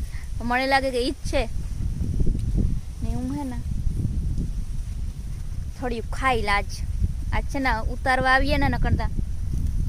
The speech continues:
તાર ખાવાનું ચાલુ જોઈને. આજ ઉતારણ્યું નથી ને હવારી. એટલે આજ ખાવાનું મન થયું હતું અટાણે.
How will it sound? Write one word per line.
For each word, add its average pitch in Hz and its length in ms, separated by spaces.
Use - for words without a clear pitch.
તાર 233 180
ખાવાનું 254 340
ચાલુ 254 320
જોઈને. 214 280
આજ 226 160
ઉતારણ્યું 254 540
નથી 277 180
ને 269 60
હવારી. 247 360
એટલે 220 220
આજ 226 120
ખાવાનું 226 300
મન 214 200
થયું 226 220
હતું 185 100
અટાણે. 180 280